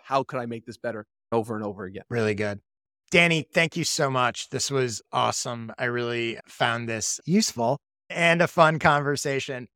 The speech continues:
Speaker 2: Let people know, in case they haven't seen or listened to your podcast, where should they go? Where can they connect with you? Where should they check out all your stuff?
Speaker 1: You go to the Danny Miranda podcast to check out the podcast. And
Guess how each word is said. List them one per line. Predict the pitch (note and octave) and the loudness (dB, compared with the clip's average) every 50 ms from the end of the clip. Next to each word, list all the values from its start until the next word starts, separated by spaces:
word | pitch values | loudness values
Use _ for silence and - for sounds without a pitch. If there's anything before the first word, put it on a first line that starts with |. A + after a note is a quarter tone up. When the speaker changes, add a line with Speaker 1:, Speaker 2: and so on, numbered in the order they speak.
| - | 2
Speaker 2:
Let | D#3+ F#3 G3+ F3 | 6 6 6 6
people | F#3+ G#3 E3 G3 F#3+ | 6 4 4 2 2
know, | F3+ F3+ F3 E3+ E3+ E3+ E3+ E3 E3 - | 4 6 6 6 8 6 6 6 4 2
in | - D#3 | -2 -2
case | C3+ - D#3 D3 - | 0 2 0 2 2
they | D#3 C#3 | 0 0
haven't | C3 D#3 F3+ F3+ E3+ E3 | 4 4 4 4 2 0
seen | - - D#3+ D3 C#3+ C#3+ C#3+ C#3+ | -2 -4 -4 -2 -4 -4 -6 -4
or | - C#3+ C#3 | -2 -2 0
listened | C3+ C#3 C3 - D3+ | 0 0 -2 -2 -4
to | C#3 | -4
your | C3+ C3 | -4 -2
podcast, | - D3+ C3+ C3 B2 - C3+ B2+ B2+ A#2+ - - | 0 2 2 2 2 2 2 2 2 0 0 0
where | B2+ D3 D3 | 2 2 2
should | - - D3+ | 2 0 -2
they | C#3+ C#3+ | -2 0
go? | B2 C3+ C3+ C3 B2+ | 2 4 4 4 4
Where | B2+ C3 C3 | 2 0 0
can | - C#3+ | -2 -4
they | C3 B2 | -6 -6
connect | - - C3 B2 A#2+ - - | -6 -6 -4 -4 -4 -6 -8
with | B2 A2 - | -14 -12 -8
you? | B2 A#2+ A#2+ A#2+ | -6 -4 -4 -4
Where | A#2 A#2 A#2 | -4 -6 -6
should | - - A#2+ | -8 -8 -6
they | A#2 A#2+ A#2+ A#2 A2+ A2+ | -4 -2 -2 -2 -2 -4
check | G2+ - B2+ A#2 - | -6 -8 -8 -6 -4
out | A2+ A2 A2 | -2 -2 -2
all | G#2+ G#2 | -2 -4
your | G#2 G2 | -4 -6
stuff? | - - - - D#2+ - - - _ _ _ _ - | -8 -10 -10 -10 -12 -14 -16 -20 _ _ _ _ -14
Speaker 1:
You | D3 C#3 | -10 -2
go | C3 D#3 E3 D#3 | 2 4 6 6
to | D3 | 4
the | C#3+ C3 C3 B2+ | 4 2 0 -2
Danny | G#2+ C3+ C3 C3+ C#3 B2+ | 0 0 0 0 0 -2
Miranda | A#2+ B2 B2 B2 A#2+ A#2 | -2 -4 -4 -4 -6 -8
podcast | - - B2 A#2+ A#2+ - D3 B2+ C3 C3+ - - | -6 -6 -6 -6 -6 -8 -10 -10 -10 -12 -14 -14
to | - A#2+ | -16 -12
check | - - A#2 - - | -10 -8 -8 -6 -8
out | A2 - | -10 -10
the | - | -12
podcast. | - - A#2 A#2 - C#3+ C3+ C3 - | -10 -8 -8 -6 -6 -6 -6 -6 -8
And | C3 A#2+ - | -10 -12 -14